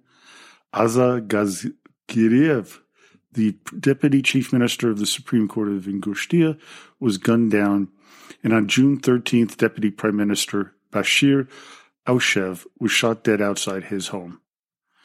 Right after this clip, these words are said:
Ingush President Yevkurov was seriously wounded in a suicide bomb attack on June twenty-second, and Construction Minister Ruslan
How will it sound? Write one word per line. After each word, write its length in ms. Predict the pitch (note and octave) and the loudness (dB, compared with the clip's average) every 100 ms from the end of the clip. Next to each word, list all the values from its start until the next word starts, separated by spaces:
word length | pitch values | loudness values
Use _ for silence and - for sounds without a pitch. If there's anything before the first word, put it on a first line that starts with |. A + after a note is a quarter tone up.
| - - _ - | -20 -20 _ 2
Ingush 420 | B2+ A#2 A#2+ - | 4 4 0 -2
President 580 | - A2+ A#2 A2+ A2 G2 | -2 0 2 0 0 -4
Yevkurov 800 | A2 B2 B2 - A#2 G#2+ G#2 - - | -2 -2 -4 -2 0 2 0 -4 -8
was 120 | A#2 | -4
seriously 540 | - D3 D3 - D3 | 0 2 2 2 0
wounded 380 | B2 B2 B2 A#2+ | 2 4 2 2
in 120 | G#2+ | 0
a 60 | G#2 | -4
suicide 640 | - F3+ D#3 - B2+ G#2 | -2 0 0 2 0 0
bomb 240 | G#2+ G#2 G2+ | -2 -2 -4
attack 400 | - G#2+ G#2 - _ - _ | -4 -6 -6 -12 _ -20 _
on 80 | G2+ | -8
June 200 | F#2 G2+ | -4 -4
twenty-second, 720 | - G2 G2 - C3+ C3 C#3 - _ _ _ - - - - _ | -4 -6 -6 -2 -2 0 -2 -4 _ _ _ -20 -20 -20 -20 _
and 140 | A2+ G#2 | -6 -2
Construction 580 | A#2+ - E3 D#3 C#3 | -2 0 0 2 2
Minister 640 | A#2 A2+ A2+ - - A#2 A2 - | 2 4 2 -2 -2 -2 -2 -4
Ruslan 800 | G#2 C3 D#3 D3 C3+ C3+ C3 | 2 2 2 0 0 0 0